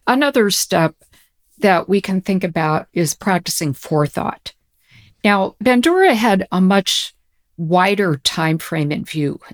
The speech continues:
in practicing forethought. He was thinking about how current decisions that we make might affect our, us in the future. So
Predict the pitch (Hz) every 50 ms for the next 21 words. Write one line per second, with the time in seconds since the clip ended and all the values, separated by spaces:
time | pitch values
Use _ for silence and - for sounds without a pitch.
0 | _ _ - 156 156 160 - - 175 160 - - 180 160 - - 147 131 - -
1 | - 160 147 139 - - - 123 - - - - - 247 240 233 214 190 - -
2 | - 196 185 185 202 175 170 165 160 170 165 160 151 160 185 190 175 175 165 151
3 | - - - _ _ _ _ _ - - - 285 240 220 226 - 180 185 175 -
4 | 196 185 165 - - - - - - - - _ _ _ _ _ - 180 170 -
5 | 160 180 180 160 160 165 160 147 139 - - 165 170 165 156 151 139 - - -
6 | 180 - _ - - - - - 135 - _ _ _ _ _ - 156 147 - -
7 | - - - 214 170 160 156 139 - - 180 165 160 - - - - - _ -
8 | - - - - 233 196 196 196 190 185 -